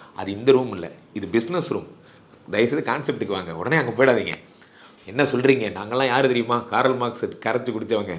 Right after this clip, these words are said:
ரைட்டு, எல்லாரும் படிச்சவங்க தான். ஆனா, அந்த வீடு, அந்த ரூம் அது வேற, அது வேற.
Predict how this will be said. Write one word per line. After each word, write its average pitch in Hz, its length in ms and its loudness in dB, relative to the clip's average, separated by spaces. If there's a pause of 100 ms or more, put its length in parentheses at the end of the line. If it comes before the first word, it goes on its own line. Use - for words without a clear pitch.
ரைட்டு, 104 140 -6 (500)
எல்லாரும் 101 400 -6
படிச்சவங்க 95 320 -6
தான். 90 180 -4 (340)
ஆனா, 98 260 0
அந்த 120 180 -2
வீடு, 123 260 0
அந்த 117 220 0
ரூம் 117 180 -2
அது 90 140 -6
வேற, 95 320 -4
அது 95 120 -8
வேற. 87 280 -10